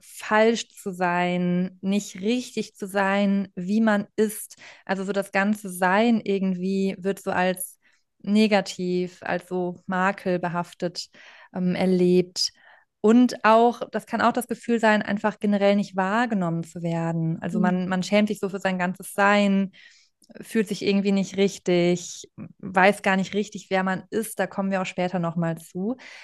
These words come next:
Speaker 1: Aber sowas ganz Existenzielles, sowas uns ganz tief berührt und so ein ganz, ja, so auch mit der Identität ein bisschen verknüpft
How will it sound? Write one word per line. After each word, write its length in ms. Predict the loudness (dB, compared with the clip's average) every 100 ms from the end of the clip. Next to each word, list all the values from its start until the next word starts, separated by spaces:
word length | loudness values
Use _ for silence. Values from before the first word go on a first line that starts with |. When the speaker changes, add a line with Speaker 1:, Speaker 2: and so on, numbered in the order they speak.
| -6
Speaker 1:
Aber 180 | 0 2
sowas 260 | 2 0 0
ganz 340 | 4 4 4
Existenzielles, 800 | 0 -6 -6 -6 0 2 2 0
sowas 240 | -4 -4 -6
uns 140 | -6
ganz 420 | 0 2 2 0
tief 640 | -6 0 2 2 -2 -8 -12
berührt 480 | -6 0 4 4 4
und 120 | -2
so 60 |
ein 100 | -2
ganz, 400 | -2 -2 -4 -10 -10
ja, 280 | -2 -2 0
so 80 |
auch 140 | -2 -2
mit 100 | -2
der 100 | -2
Identität 520 | -2 -4 -2 -2 -2
ein 60 | -4
bisschen 200 | -8 -12
verknüpft 520 | -10 -8 -10 -10